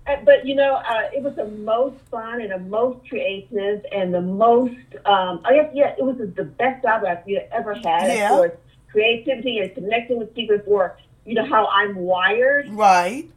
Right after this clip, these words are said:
Speaker 1: But it didn't pay anything. <laughs>
Speaker 2: Wow, yeah.
Speaker 1: I, it, I, I think I was making, like, you know, seven dollars an
Speaker 2: Oh, my
Speaker 1: hour and
Speaker 2: goodness.
Speaker 1: trying to, yeah, and working,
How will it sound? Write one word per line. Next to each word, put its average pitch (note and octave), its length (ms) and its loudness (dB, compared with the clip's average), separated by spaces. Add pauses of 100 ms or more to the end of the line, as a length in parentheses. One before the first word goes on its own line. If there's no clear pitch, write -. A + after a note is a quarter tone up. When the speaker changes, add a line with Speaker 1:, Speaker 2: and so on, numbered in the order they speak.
(520)
Speaker 1:
But F3 360 6
it A#3+ 60 6
didn't G3+ 180 4
pay E3+ 240 8
anything. - 340 0
<laughs> - 380 2
Speaker 2:
Wow, E3+ 840 -2 (160)
yeah. E3 580 -8
Speaker 1:
I, A3 260 -6
it, C4 240 -8 (260)
I, - 320 -6
I - 20 -6
think A#3+ 180 -10
I G#3+ 120 -6
was G3 100 -10
making, F#3 280 -8
like, C#3 200 -14 (180)
you G3 120 -8
know, E3 140 -8 (180)
seven B3 260 0
dollars G#3 280 -2
an F#3+ 60 -10 (120)
Speaker 2:
Oh, B3+ 340 8
my F#3 120 2
Speaker 1:
hour E3+ 80 -2
and E3 80 -2
Speaker 2:
goodness. F3 260 -2
Speaker 1:
trying G3 260 -4 (200)
to, F#3 240 -4 (340)
yeah, G3 440 2 (120)
and G3+ 140 -6
working, C4 320 -2